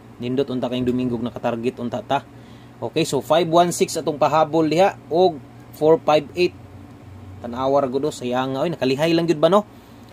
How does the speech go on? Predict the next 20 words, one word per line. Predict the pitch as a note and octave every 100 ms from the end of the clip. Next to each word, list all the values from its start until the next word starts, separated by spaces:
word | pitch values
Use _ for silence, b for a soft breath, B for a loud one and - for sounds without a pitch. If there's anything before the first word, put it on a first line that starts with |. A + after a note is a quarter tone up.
| B -
So, | -
sayang, | C3 C#3+ D3+ B2+
kalot | B2+ C3+
sa | F#2
ulo | C3 C#3 C#3+
gud | C3+
tani, | C3 C3+ B2+
no? | B2+ A#2
Kay | A#2
unsaon | A#2 B2 B2 B2+
ta |
man, | B2+ A#2+ A2+ - - - - - - - - B2
wa | C3
man | C#3+
gud | C#3 C#3
motunong | - C#3+ C#3
atong | C3+ B2
pahabol. | A2+ A#2+ A#2+ C3 A2+ - - - -
Okay? | C3 D3+ C3 B B B B -
So, | - A2+ A#2 A#2 A#2 A#2